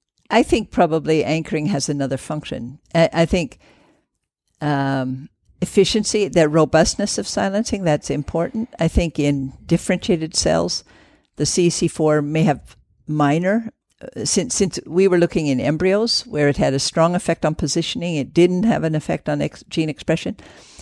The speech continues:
but it may have a, an effect in specific differentiated tissues, particularly muscle, because it's heavily expressed in muscle. Um, but I, I think actually there may just be another function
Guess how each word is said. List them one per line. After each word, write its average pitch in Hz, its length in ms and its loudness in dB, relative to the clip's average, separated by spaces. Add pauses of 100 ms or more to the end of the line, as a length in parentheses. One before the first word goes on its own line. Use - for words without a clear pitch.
(120)
but 160 100 2
it 160 120 2
may 160 260 6
have 165 220 4
a, 143 260 0 (160)
an 156 140 2
effect 156 380 0
in 135 340 -2 (300)
specific - 640 -2
differentiated 135 640 -4
tissues, 160 360 -6
particularly - 460 0
muscle, 165 440 4
because 151 340 -2
it's - 220 -4 (320)
heavily 156 300 2
expressed - 540 -4
in 135 180 -4
muscle. - 380 -2 (1080)
Um, 165 520 4 (580)
but 185 160 6
I, 190 340 4
I 196 40 6
think 233 360 0 (140)
actually 165 440 0
there 151 180 2
may 170 300 2
just 170 320 -2
be 147 380 0 (560)
another 151 340 2
function 139 680 -2